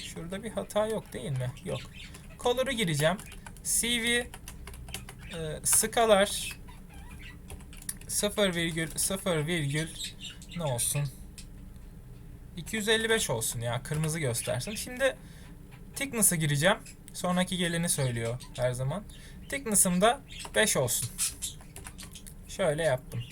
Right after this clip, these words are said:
Thickness'ı arttırdıkça zaten, e, kalınlık değerini arttırdıkça olaylar değişecek. Sonra diyorum ki C V, ha,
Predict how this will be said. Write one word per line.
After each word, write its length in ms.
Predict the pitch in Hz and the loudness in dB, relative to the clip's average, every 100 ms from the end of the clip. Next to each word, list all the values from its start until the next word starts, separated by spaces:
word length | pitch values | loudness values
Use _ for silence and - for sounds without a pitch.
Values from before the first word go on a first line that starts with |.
| - | -8
Thickness'ı 360 | - 220 - | -4 0 6
arttırdıkça 560 | 214 208 214 202 214 160 | 6 6 0 -2 0 0
zaten, 380 | 175 156 165 190 - - - - - - | 2 2 0 -4 -8 -14 -14 -12 -10 -2
e, 140 | 139 | 0
kalınlık 440 | - 180 180 180 175 | 2 2 2 0 2
değerini 280 | 170 165 | 0 0
arttırdıkça 720 | 170 170 - 156 135 - 170 170 - - - - | 0 -2 -4 -4 -4 -2 -4 -6 -10 -16 -10 -2
olaylar 520 | 170 151 135 156 147 | 6 6 8 6 4
değişecek. 340 | 127 - 151 | 2 0 0
Sonra 320 | - 269 277 269 | 2 6 4 6
diyorum 300 | 277 202 151 | 6 6 4
ki 220 | 202 208 - - - - - | 2 2 -4 -12 -8 0 2
C 240 | 262 247 190 | 4 2 4
V, 200 | 180 190 - - - - - - - - - - - - | 4 2 -8 -14 -16 -14 -14 -14 -14 -12 -12 -12 -14 0
ha, 220 | 180 214 | 4 4